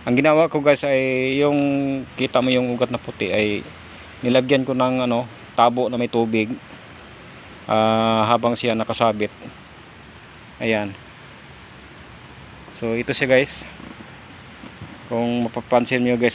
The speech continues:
ay ang isang puno ng ano, guys, yung, alam nyo yung kahoy na ipil-ipil, guys,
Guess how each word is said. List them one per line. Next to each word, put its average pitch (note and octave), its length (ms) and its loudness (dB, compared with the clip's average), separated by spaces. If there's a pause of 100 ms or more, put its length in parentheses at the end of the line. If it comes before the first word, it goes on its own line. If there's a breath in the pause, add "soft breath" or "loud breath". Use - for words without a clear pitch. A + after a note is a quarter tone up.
ay A2 480 2
ang A2 80 -6
isang B2 240 0
puno D3 400 2
ng C#3 160 0
ano, C#3 160 2
guys, A#2 320 0 (960)
yung, B2 400 0
alam C#3+ 240 4
nyo D3 160 2
yung C#3+ 160 2 (800)
kahoy B2+ 320 4
na B2+ 160 -2
ipil-ipil, A#2+ 480 0
guys, A#2+ 320 2